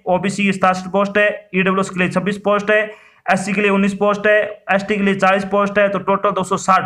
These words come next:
post है आपकी नाविक जीडी की। अगर बात करें नाविक domestic के लिए या डीएम की तो तेईस post है, इसमें जनरल की सत्रह post, ओबीसी की पाँच post, ईडब्ल्यूएस की,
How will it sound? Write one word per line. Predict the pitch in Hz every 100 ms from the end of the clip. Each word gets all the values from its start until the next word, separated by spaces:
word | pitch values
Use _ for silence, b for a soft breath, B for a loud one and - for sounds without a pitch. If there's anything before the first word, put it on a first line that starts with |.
| -
post | 175 165
है | 180
आपकी | - 208
नाविक | 190 180 151
जीडी | 139 143 139
की। | 131 120 _ _ b b b b
अगर | 214 233
बात | 202 226
करें | 220 226 233 - 180
नाविक | 185 214 226 - -
domestic | 190 208 202 220 202
के |
लिए | 214 214 214 - -
या | 175 185
डीएम | 185 202 202
की | 208 220 - _ _ _ _ _ -
तो | 196
तेईस | 214 233 226
post | 226 220
है, | 220
इसमें | 208 208 220 - - _ _ _ _ _ _
जनरल | - 160 180 202 214
की | 190 233 226 -
सत्रह | 196 202 170
post, | 214 208 202
ओबीसी | 196 208 220
की | 196 220 208 - -
पाँच | 202 196
post, | 214 202 185 190
ईडब्ल्यूएस | 196 196 208 202
की, | 196